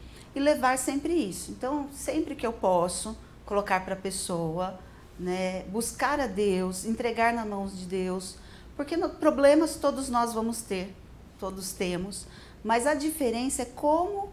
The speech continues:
resolvemos esses problemas, como nós encaramos esses problemas, como nós,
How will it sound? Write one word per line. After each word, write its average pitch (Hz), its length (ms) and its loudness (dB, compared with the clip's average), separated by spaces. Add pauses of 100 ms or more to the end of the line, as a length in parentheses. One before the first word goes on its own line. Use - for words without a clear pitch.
(240)
resolvemos 277 760 2
esses 214 260 -6
problemas, 165 640 -6 (320)
como 254 220 0
nós 277 400 4
encaramos 240 680 0
esses 190 300 -6
problemas, 180 640 -2
como 202 260 -6
nós, 214 560 -2